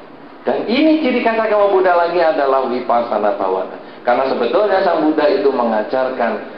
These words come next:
yang paling khusus adalah vipassana bhavana. Pencapaian vipassana bhavana mengerti tentang konsep anatta tanpa inti yang kekal. Nah,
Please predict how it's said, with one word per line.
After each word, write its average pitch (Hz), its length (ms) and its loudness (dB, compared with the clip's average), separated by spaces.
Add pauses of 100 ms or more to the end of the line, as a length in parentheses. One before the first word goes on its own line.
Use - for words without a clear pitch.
(120)
yang 113 240 -4
paling 240 400 2
khusus 202 320 0
adalah 147 480 0
vipassana 113 640 -8
bhavana. - 480 -10 (300)
Pencapaian 196 680 0
vipassana 190 560 2
bhavana 147 360 2 (280)
mengerti 180 720 0
tentang 113 560 -2
konsep 107 480 -2 (320)
anatta 107 1000 -4 (760)
tanpa 120 640 -2
inti 127 560 -4
yang 95 160 -6
kekal. - 380 -14 (2500)
Nah, 117 160 -6